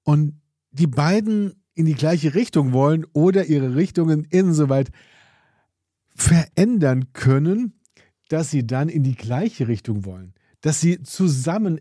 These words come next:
etwas erreichen wollen und, ne, Spaß haben wollen im Leben. Wie heißt es so schön?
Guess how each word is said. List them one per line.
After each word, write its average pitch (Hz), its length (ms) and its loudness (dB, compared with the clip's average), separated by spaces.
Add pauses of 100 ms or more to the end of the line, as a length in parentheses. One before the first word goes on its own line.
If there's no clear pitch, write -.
etwas 127 380 -6
erreichen 120 580 -8
wollen 117 320 -6 (200)
und, 143 260 2 (760)
ne, 180 180 4 (100)
Spaß - 540 -10
haben 113 260 -8
wollen 107 240 -18
im 107 140 -20
Leben. 104 320 -20 (680)
Wie 147 140 6
heißt 151 240 2
es 156 80 0
so 147 80 2
schön? 170 300 2